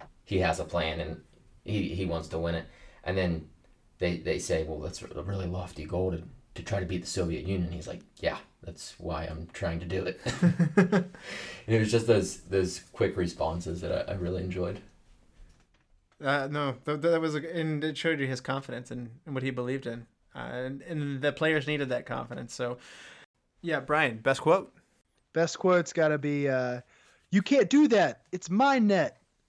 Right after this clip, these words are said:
Speaker 3: They just scored ten goals, Jim. Right now, it's everybody's net."
Speaker 1: Mm.
Speaker 2: <laughs> No, that's, that's a, that is, that is a good one.
Speaker 3: That, that was the best burn. I was just like, "Oh,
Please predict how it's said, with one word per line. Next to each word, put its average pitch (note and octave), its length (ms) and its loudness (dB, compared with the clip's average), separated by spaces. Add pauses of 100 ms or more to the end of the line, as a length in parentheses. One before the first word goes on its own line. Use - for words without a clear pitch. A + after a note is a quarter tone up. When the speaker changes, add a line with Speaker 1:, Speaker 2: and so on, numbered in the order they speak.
(460)
Speaker 3:
They D3+ 120 -2
just E3 160 0
scored E3+ 320 2
ten E3 240 0
goals, D3 340 2
Jim. B2 360 -4 (120)
Right C3+ 180 0
now, C3 180 0
it's A#2 120 -6
everybody's G#2 480 -4
net." G2+ 220 -6 (440)
Speaker 1:
Mm. D3 680 0
Speaker 2:
<laughs> F3 140 -12 (760)
No, B2 180 -6
that's, C3+ 200 -2
that's D#3+ 220 -6
a, D3 60 -2
that D#3 300 4
is, D#3 100 0
that D3 180 4
is D3 120 2
a C#3 40 -2
good C3 120 0
one. B2+ 160 -2
Speaker 3:
That, G#3 300 4
that C4 200 6
was A3+ 200 2
the G#3 160 6
best F3 460 2
burn. D#3+ 560 2
I F#3+ 160 6
was G#3 160 6
just E3+ 260 -4
like, F3 200 0 (320)
"Oh, F#4 760 6